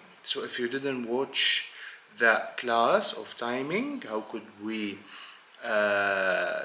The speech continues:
talk about timing in Arabic. What time is it? Blah, blah, blah. Please, this is the link here or here maybe. Uh, go to the link and watch the timing and then come to read the story together,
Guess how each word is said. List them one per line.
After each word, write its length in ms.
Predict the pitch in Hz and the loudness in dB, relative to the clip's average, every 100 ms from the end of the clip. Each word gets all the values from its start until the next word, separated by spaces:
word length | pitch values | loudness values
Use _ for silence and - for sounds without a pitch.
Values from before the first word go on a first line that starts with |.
| - | -4
talk 300 | - 120 117 | -2 -2 -2
about 300 | - 110 110 | -2 -2 0
timing 380 | 117 117 131 117 | -2 -2 -4 -6
in 140 | 98 | -6
Arabic. 600 | 110 120 151 160 175 175 - | -2 0 0 0 -2 -4 -4
What 180 | 110 - | -4 -2
time 260 | 123 117 104 | -2 -2 -2
is 200 | 107 123 | -4 -2
it? 240 | 160 180 - - | -2 -4 -8 -4
Blah, 120 | 117 | -4
blah, 180 | 117 107 | -2 -2
blah. 420 | - 131 214 240 - - - | -2 0 2 0 -10 -16 -14
Please, 380 | 110 120 175 180 | -6 -4 -2 -2
this 220 | 110 - | 0 0
is 160 | 104 - | 0 -4
the 120 | 101 | -4
link 560 | 95 120 214 262 - - - - - 104 | -2 0 0 -2 -6 -18 -20 -20 -20 -12
here 380 | 107 117 135 | -6 -4 -4
or 540 | 139 101 104 110 - - - - | -4 -10 -10 -8 -8 -10 -14 -16
here 380 | 107 107 113 147 151 | -10 -4 0 0 -2
maybe. 480 | 131 143 180 190 196 - - - - - - | -6 -4 -2 -2 -2 -10 -12 -12 -12 -4 8
Uh, 720 | 120 117 113 113 110 110 110 | 10 12 10 8 6 4 2
go 180 | 127 139 | 4 6
to 80 | 143 | 4
the 140 | 127 | 2
link 360 | 135 156 156 - | 2 0 -2 -4
and 200 | 110 110 | -4 0
watch 300 | 135 170 - | 2 2 2
the 80 | 143 | 0
timing 440 | 160 160 165 156 | 2 0 0 -4
and 200 | 135 139 | -4 -2
then 320 | 131 123 127 120 | 0 0 0 -4
come 320 | - 147 156 156 | 0 0 0 0
to 120 | 120 | 2
read 160 | 120 | 2
the 80 | 117 | 2
story 420 | - 127 120 117 | 0 0 0 -2
together, 400 | 117 123 113 - | -2 -4 -4 -4